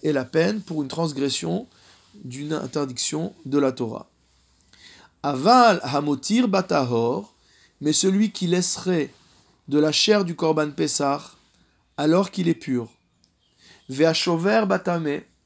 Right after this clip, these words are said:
ou celui qui casserait un os du Korban Pessah qui est impur,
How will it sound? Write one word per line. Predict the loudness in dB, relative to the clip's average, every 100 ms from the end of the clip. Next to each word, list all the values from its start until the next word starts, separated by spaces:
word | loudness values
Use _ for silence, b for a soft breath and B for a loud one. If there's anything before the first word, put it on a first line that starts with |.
| b b b b
ou | -2
celui | 0 4 4 4 0
qui | -2 -4
casserait | -2 0 2 2 4
un | 2 4
os | 2 0
du | -4
Korban | 0 2 2 0
Pessah | -2 0 0 -2 -4
qui | -4 4 4
est |
impur, | 4 -2 -4 -4 -6